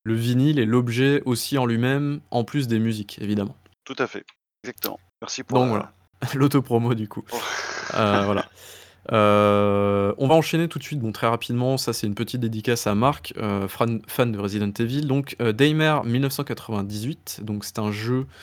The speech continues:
Speaker 1: heu, c'est un fan remake en fait à la base, heu, de Resident Evil deux,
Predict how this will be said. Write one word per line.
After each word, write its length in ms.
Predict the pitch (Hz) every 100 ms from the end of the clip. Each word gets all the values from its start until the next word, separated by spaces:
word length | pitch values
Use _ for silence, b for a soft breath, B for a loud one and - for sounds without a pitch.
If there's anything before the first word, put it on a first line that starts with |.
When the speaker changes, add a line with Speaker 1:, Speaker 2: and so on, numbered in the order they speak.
| B B B
Speaker 1:
heu, 100 | 104
c'est 140 | 98 -
un 40 |
fan 240 | 110 151 147
remake 400 | 131 131 135 104
en 60 |
fait 380 | 101 113 110 -
à 120 | 117
la 120 | 110 107
base, 440 | 120 123 110 - 104
heu, 120 | 98
de 260 | 101 101
Resident 320 | 101 107 110 107
Evil 320 | 104 101 101
deux, 240 | 127 175